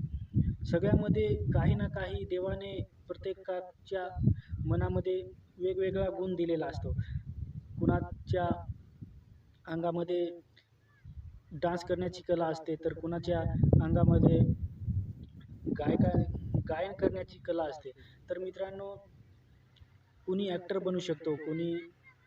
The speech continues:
वेगवेगळे कलाकार असतात, ते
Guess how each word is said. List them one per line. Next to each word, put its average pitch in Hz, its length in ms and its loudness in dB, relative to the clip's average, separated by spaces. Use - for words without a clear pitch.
वेगवेगळे 220 600 2
कलाकार 202 360 -2
असतात, 180 300 -4
ते 185 460 -2